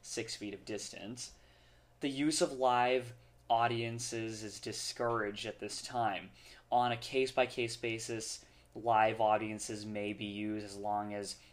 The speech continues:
audience members wear face coverings at all times, maintain six feet of distance, and undergo symptom t-, uh, screening. While activities such as fight scenes or intimate scenes increase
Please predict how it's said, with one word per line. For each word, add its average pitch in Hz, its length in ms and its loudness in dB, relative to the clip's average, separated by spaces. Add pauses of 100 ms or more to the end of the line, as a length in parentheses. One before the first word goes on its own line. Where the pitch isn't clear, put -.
(160)
audience 107 420 0
members 104 300 -4
wear 101 140 -2
face 107 420 -4
coverings 104 540 -6
at 101 80 -2
all 98 160 0
times, 101 580 -6
maintain 104 760 -6
six - 400 -8
feet 107 240 -6
of 95 120 -10
distance, 104 460 -8
and 101 160 -10
undergo 104 500 -4
symptom 101 640 -10
t-, - 160 -16 (160)
uh, 92 120 -4
screening. 110 500 -4 (640)
While 127 300 10
activities 165 760 2 (220)
such - 220 -4
as 127 120 -4
fight 135 420 2
scenes 139 540 -4
or 117 180 -2
intimate 123 480 -6
scenes 113 440 -6
increase 123 880 -4